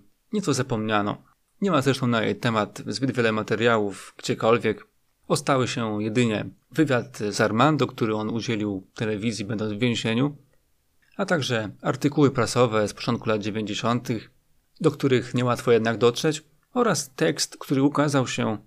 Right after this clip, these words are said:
w książce Fattacci autorstwa Vincenzo Ceramiego, która to książka wpadła mi w ręce w antykwariacie, stąd w ogóle o tej sprawie się dowiedziałem.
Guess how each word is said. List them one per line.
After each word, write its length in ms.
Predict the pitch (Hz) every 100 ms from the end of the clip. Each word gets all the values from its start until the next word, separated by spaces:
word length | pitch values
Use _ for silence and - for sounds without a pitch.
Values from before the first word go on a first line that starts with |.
| _ _ _ -
w 60 | 123
książce 640 | - 139 135 - 117 101
Fattacci 920 | 95 131 131 - 123 117 - - 98 - _ _ _ _ _
autorstwa 680 | - 139 139 123 - - 107
Vincenzo 580 | 101 120 110 131 123 120
Ceramiego, 680 | - 117 110 113 110 101 117 - _ _ _ _
która 220 | - 165
to 100 | 143
książka 580 | 110 120 113 - 104 98 _ _ _ _
wpadła 360 | - - 131 120
mi 140 | 113
w 60 | 101
ręce 400 | 107 95 104 101
w 60 |
antykwariacie, 720 | 113 110 113 - 107 202 98
stąd 360 | 104 - 156 123
w 60 | 117
ogóle 460 | 101 110 104 101
o 80 | 117
tej 120 | 113
sprawie 260 | 95 110 104
się 100 | 101
dowiedziałem. 560 | 107 110 - 101 -